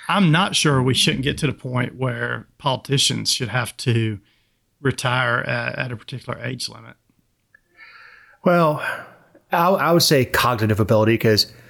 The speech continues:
Speaker 2: uh, Fetterman is nowhere near the age, but he's, he's an empty vessel.
Speaker 1: Yeah, he's an empty vessel. He's, it, it's another, that's another very sad situation.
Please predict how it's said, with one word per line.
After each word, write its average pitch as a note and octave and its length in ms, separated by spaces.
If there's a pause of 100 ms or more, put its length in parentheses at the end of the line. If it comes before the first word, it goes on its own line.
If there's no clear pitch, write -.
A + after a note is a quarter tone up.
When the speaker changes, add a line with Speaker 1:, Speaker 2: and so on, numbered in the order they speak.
(380)
Speaker 2:
uh, A2+ 160
Fetterman B2+ 580
is A2+ 380
nowhere A#2 400
near A#2 400
the G#2 180
age, A2 360
but G#2+ 160
he's, A#2 300
he's C#3 200
an C3 60
empty A2+ 260
vessel. - 500 (380)
Speaker 1:
Yeah, C3+ 220
he's A#2 160
an A2+ 80
empty G#2+ 180
vessel. - 360
He's, - 340
it, C#3 240
it's A#2+ 160
another, B2 400 (360)
that's C#3 220
another A#2+ 300
very A2+ 400
sad A#2 260
situation. A2+ 640